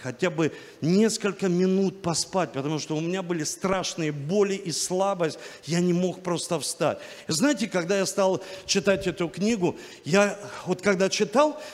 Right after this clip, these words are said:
и Бог проговорил мне через неё, я думаю, насколько люди сегодня уповают на свои силы, насколько люди уповают на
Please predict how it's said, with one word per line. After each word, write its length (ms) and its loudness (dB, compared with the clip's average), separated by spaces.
и 140 6
Бог 340 2
проговорил 600 4
мне 260 2
через 280 -2
неё, 360 2
я 120 6
думаю, 380 4
насколько 720 4
люди 500 4
сегодня 840 0
уповают 640 4
на 100 -2
свои 380 0
силы, 540 -4
насколько 640 4
люди 460 6
уповают 920 4
на 440 4